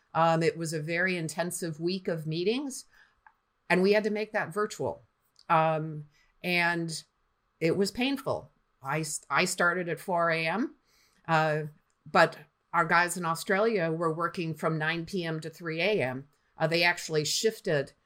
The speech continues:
their entire work schedule for, for the week so that they could do this, because if you're going to have a global team, if, if you're meeting virtually, somebody's gonna pay the price in time zones.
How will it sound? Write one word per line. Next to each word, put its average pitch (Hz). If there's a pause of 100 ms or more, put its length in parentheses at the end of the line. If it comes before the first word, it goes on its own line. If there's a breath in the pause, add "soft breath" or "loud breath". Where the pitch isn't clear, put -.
(180)
their 160
entire 151
work 170
schedule 147
for, 151
for 160
the 147
week 185 (260)
so 175
that 151
they 147
could 151
do 220
this, 160
because 175 (480)
if -
you're 180
going 220
to 240
have 233
a 214
global 208
team, 185 (1120)
if, 190 (240)
if 175
you're 220
meeting 240
virtually, 208 (460)
somebody's 220
gonna 202
pay 196
the 175
price 165 (320)
in 165
time 165
zones. 139